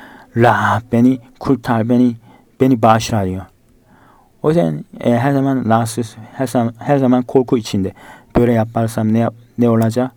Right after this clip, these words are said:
Ben lanet alırsam ne olacak?" diye. Sürekli, e, korku içinde. O yüzden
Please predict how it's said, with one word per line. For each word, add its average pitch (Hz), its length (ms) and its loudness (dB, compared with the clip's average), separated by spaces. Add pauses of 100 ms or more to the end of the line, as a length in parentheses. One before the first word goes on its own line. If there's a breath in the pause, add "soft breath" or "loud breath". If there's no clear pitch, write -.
(200)
Ben 117 120 2
lanet 113 340 0
alırsam 120 460 0
ne 123 80 2
olacak?" 113 440 0
diye. 104 160 -2 (340 loud breath)
Sürekli, 175 640 0 (360 loud breath)
e, 110 180 2
korku 135 640 2
içinde. 101 500 -2 (280)
O 120 120 4
yüzden 113 340 0